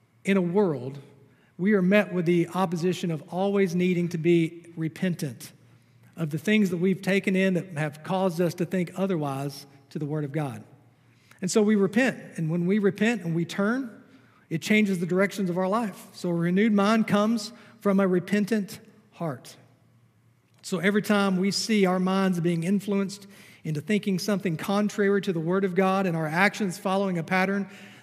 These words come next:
that are contrary to the Word of God, what are we to do? We are to repent for the renewing of our mind. "I know this is wrong according to your word, and I repent of it, and I don't want to accept it in my life. And I want to go in a different direction."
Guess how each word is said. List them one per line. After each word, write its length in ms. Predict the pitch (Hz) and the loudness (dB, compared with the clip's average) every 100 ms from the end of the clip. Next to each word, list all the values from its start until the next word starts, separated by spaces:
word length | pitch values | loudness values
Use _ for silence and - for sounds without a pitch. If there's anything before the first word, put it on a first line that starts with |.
| _ | _
that 120 | 170 | 0
are 80 | 170 | 0
contrary 540 | 170 196 196 202 196 | 2 0 2 2 2
to 100 | 180 | 2
the 80 | 190 | 0
Word 180 | 175 185 | 0 0
of 80 | 170 | 0
God, 300 | 180 185 190 | 2 4 2
what 240 | 160 190 | 0 0
are 60 | 202 | 2
we 120 | 190 | 0
to 100 | 175 | 0
do? 340 | 175 196 220 190 - - - - | 2 2 0 -4 -12 -20 -20 -2
We 140 | 190 | 2
are 100 | 202 | 2
to 160 | - 190 | 0 -4
repent 640 | 160 - - 196 120 - - - _ _ - _ | -4 -4 0 0 -2 -10 -12 -18 _ _ -20 _
for 160 | - | -6
the 80 | 175 | -2
renewing 420 | 160 165 175 180 | 0 0 0 0
of 100 | 160 | -2
our 120 | 147 139 | -4 -8
mind. 340 | 120 104 - _ _ _ _ _ _ _ _ - | -10 -14 -20 _ _ _ _ _ _ _ _ 0
"I 120 | 185 | 4
know 220 | 202 240 | 6 6
this 220 | 277 254 | 4 0
is 160 | 220 160 | -2 -2
wrong 400 | 185 165 139 123 | 0 0 -4 -8
according 380 | 135 185 156 151 | -8 -6 -4 -4
to 100 | 165 | -6
your 100 | 143 | -6
word, 280 | 139 139 139 | -6 -8 -6
and 140 | 151 | -2
I 100 | 170 | 0
repent 400 | 160 143 - 208 | 0 -2 0 2
of 120 | 202 | 4
it, 140 | 196 - | 2 0
and 160 | 165 | -2
I 160 | 160 151 - - - 147 | 0 -2 -6 -20 -18 -4
don't 280 | 143 202 185 | 2 2 2
want 160 | 185 - | -2 -2
to 80 | |
accept 380 | 160 - 170 - | -6 -4 -6 -4
it 80 | 139 | -8
in 60 | 135 | -8
my 100 | 123 | -8
life. 280 | 117 110 | -10 -12
And 100 | 151 | -2
I 60 | 180 | 0
want 160 | 196 185 | 2 0
to 100 | 143 - - | -4 -12 -2
go 160 | 202 | 0
in 60 | 190 | 2
a 60 | |
different 400 | 151 151 208 202 | 2 0 0 -2
direction." 520 | 160 160 151 - 110 | -4 -4 -6 -8 -16